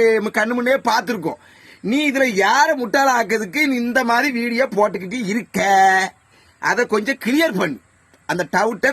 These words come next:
கொ-, கிளியர் பண்ணு. நீ கையில வச்சிருக்க பிள்ளை நீ பெத்த பிள்ளை தானா, இல்லைன்னா பக்கத்து வீட்டுக்காரங்க பிள்ளையா, இல்லைன்னா தத்தெடுத்து வள-, வளர்க்கறதுக்கு பிளான் போட்டிருக்கியா? எதா இருந்தாலும் ஓப்பனா சொல்லு, எதுவுமே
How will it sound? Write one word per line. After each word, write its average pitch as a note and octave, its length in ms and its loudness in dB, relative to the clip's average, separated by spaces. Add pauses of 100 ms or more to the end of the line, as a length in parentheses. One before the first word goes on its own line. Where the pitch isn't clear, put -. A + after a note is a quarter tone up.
கொ-, G3 240 4
கிளியர் B3 200 2
பண்ணு. D#3+ 200 -2 (260)
நீ G3+ 120 -6
கையில A3 360 2
வச்சிருக்க A#3+ 300 -2 (100)
பிள்ளை G#3 380 0 (640)
நீ G3+ 180 -2 (120)
பெத்த G#3+ 340 0
பிள்ளை F#3+ 280 2
தானா, D3+ 300 -2 (720)
இல்லைன்னா A#3+ 340 0
பக்கத்து A3 340 0
வீட்டுக்காரங்க A#3 420 0
பிள்ளையா, E3+ 360 2 (840)
இல்லைன்னா B3+ 400 0
தத்தெடுத்து C4 480 0
வள-, A3+ 320 4
வளர்க்கறதுக்கு A#3 400 0 (340)
பிளான் A3 260 2
போட்டிருக்கியா? G3 440 0
எதா C#4+ 140 4
இருந்தாலும் C#4+ 420 2
ஓப்பனா D#4+ 360 2
சொல்லு, A3 280 0
எதுவுமே D#4+ 420 4